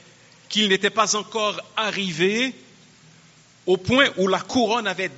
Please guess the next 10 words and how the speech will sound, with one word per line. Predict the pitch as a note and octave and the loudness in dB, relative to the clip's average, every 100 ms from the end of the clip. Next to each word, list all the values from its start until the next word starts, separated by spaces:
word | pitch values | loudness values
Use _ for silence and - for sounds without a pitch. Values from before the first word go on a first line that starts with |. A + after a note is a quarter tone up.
| C3 | -2
déjà | B3 B3 - A3 A3+ - | 0 0 2 2 0 -2
été | D#3+ D#3+ G#3 G#3 - | -4 -2 -2 -2 -2
remportée. | C3 E3+ C#3 D#3+ - D#3 B2 - - - _ _ _ _ _ _ _ - - - - - _ - | -2 -2 -2 -4 -2 0 -2 -4 -20 -20 _ _ _ _ _ _ _ -20 -20 -20 -20 -20 _ -2
Il | G#3 | 0
n'était | G#3 A3 | 0 -4
pas | G#3+ A3+ | -2 -2
pleinement | G#3+ G#3+ A3+ A#3 A#3+ A3+ A3 A3 | -2 -2 -2 0 -2 -4 -6 -4
satisfait | - - A#3 - G#3 - G#3 F3+ | -4 -4 -6 -10 -10 -10 -8 -8
de | D#3+ | -8
lui-même. « | D3 D3 B2+ G2 | -8 -2 -2 -4